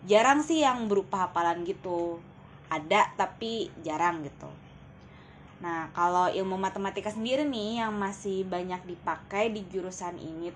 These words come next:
tuh sesimpel kayak misalnya rumus buat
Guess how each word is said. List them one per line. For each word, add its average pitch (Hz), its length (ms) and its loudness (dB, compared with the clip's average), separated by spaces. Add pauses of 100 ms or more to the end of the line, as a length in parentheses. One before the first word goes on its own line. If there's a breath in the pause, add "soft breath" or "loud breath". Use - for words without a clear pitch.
tuh 285 300 0 (400 loud breath)
sesimpel 220 760 2
kayak 226 760 4
misalnya 208 760 -2
rumus 202 400 -4
buat 196 400 2